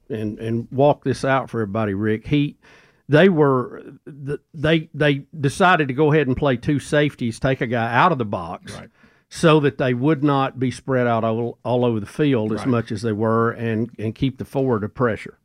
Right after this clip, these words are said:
Speaker 2: Yeah. They were worried about Georgia's run game, and, and that's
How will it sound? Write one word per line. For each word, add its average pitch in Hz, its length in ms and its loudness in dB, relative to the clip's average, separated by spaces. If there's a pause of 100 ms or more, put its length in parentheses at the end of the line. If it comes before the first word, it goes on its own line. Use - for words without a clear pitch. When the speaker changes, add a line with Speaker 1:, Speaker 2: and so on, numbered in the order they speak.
Speaker 2:
Yeah. 95 160 -6 (380)
They 185 100 6
were 185 120 6
worried 226 380 4
about 165 540 0
Georgia's 151 400 0
run 180 260 2
game, 123 460 0
and, 123 260 -4
and 123 160 0
that's - 400 -2